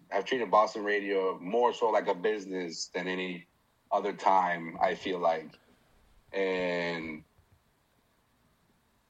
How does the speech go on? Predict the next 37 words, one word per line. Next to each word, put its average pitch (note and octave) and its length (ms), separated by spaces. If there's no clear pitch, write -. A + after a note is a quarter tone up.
those - 280
who C3 100
are A#2+ 160
in A2 100
charge A2+ 400
of, G2 260
of F#2+ 220
Boston G#2+ 320
radio G#2 260
these G#2 220
days, G2+ 720
you F#2+ 60
know, F2+ 120
the, E2+ 220
and E2+ 140
the, E2 200
and E2+ 120
the D#2+ 60
different, F#2 440
the E2+ 80
different F2+ 540
frequencies, F#2 540
the E2+ 40
different F2 320
stations, F#2 640
the D#2+ 100
different, D#2+ 460
you D#2+ 80
know, D#2 320
uh, F2 140
companies, G2 500
'cause F2 140
there's E2+ 120
a F2+ 60
lot F2+ 220
of F2 80
clusters. F2+ 760